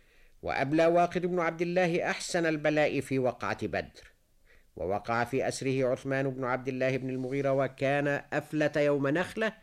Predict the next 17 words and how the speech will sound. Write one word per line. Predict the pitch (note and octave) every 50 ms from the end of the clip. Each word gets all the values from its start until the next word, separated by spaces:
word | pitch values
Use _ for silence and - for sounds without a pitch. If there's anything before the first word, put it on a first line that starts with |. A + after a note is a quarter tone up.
| - - - _ _ - _ _ _
فقال | - A2+ A2 - - B2 B2 A#2+ A#2 A#2 A2+
له | A2+ G#2+ G2
واقد: | G#2+ G#2 G2+ G#2+ G#2+ G2+ - - G#2 F2+ E2+ - - _ _ - _ _ _ _ _ - - - - - -
"الحمد | F2+ F#2+ E2+ - - D#3+ F3 G3 F#3+ E3+ D3+
لله | D#3 D3 D3 C#3 C3+ C3 C3+ C3 B2+ A2+ A#2
الذي | A2+ A2+ A2+ A2+ A#2 A#2+ A2+ G#2 A2+ A2 - -
أمكنني | G2 G#2 G2 - - _ - D#3+ D3+ C#3+ B2+ A#2+ A2+ A2 G#2+ G#2
منك، | G2+ G#2 G#2 F#2 F2+ F2 - - _ - - _ - - _ _ _ -
قد | - - - - _
كنت | - F#3 F#3+ F#3+ D3+ - - D#3
أفلت | - - - - - - D3 F3+ F#3 - - _ - C#3
في | A#2+ - B2+
المرة | A#2+ A2+ B2+ C3 A#2+ A2+ A#2+ A2+ - -
الأولى | A2 G2+ - - G#2+ A2 A2 G#2+ G#2+ G#2 - - _ _ _ _ -
في | - G#2 G#2
يوم | G2 F2 F2 E2 D2+
نخلة". | C#2 C2 - - - -